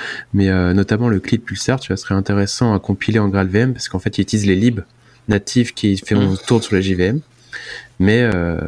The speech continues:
Speaker 1: du coup, compiler en Graal V M, t'as le clic qui démarre tout de suite, tu peux interagir et il se coupe à la fin, donc globalement, t'as pas eu le temps de leak de la mémoire ou autre. Et ça, c'est, euh, c'est plutôt agréable.
Speaker 2: Ouais, mais tu vois, tu parlais d'utiliser Java pour faire du système. Euh, pour moi, Java, c'est un langage généraliste.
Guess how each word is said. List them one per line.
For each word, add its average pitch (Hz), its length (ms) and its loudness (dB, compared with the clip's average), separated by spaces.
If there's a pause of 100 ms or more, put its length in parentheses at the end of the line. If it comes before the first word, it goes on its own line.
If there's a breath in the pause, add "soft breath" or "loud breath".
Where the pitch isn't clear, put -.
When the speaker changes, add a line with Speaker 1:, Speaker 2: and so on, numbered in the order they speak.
(200)
Speaker 1:
du 85 180 -4
coup, 127 260 0
compiler 104 320 0
en 98 60 2
Graal 92 160 0
V 98 80 2
M, 110 220 0 (260)
t'as 87 100 -4
le 82 80 -2
clic 101 260 0
qui - 100 0
démarre 87 280 -2
tout 95 120 -6
de - 40 -10
suite, - 320 -2 (280 loud breath)
tu - 100 -18
peux 92 100 -2
interagir 90 520 0
et 80 160 -6 (140)
il - 60 -12
se - 120 -2
coupe - 260 -4
à 92 40 0
la 95 140 2
fin, 120 200 -4
donc 85 160 -6
globalement, 90 340 -2
t'as 95 140 -8
pas - 140 -4
eu 92 40 2
le 92 60 -2
temps 101 220 -2
de 90 80 -2
leak - 220 -8
de 95 80 0
la 90 80 0
mémoire 90 360 0
ou 92 80 2
autre. 101 200 -6 (600 loud breath)
Et - 80 -4
ça, - 180 -4
c'est, 85 300 -8
euh, 80 80 -10 (140)
c'est - 160 -14
plutôt - 240 -6
agréable. 87 280 -2 (280 loud breath)
Speaker 2:
Ouais, 143 100 -2
mais 165 100 -6
tu - 100 -2
vois, 190 120 2
tu 156 120 -8
parlais 143 300 0
d'utiliser 127 520 -4
Java 131 300 -2
pour - 160 -6
faire 123 120 -4
du 120 100 -8
système. 160 520 -2 (420 loud breath)
Euh, 123 260 0
pour 135 200 -4
moi, 175 140 0
Java, 151 280 0
c'est - 100 -2
un - 60 0
langage 131 300 0
généraliste. 135 580 -4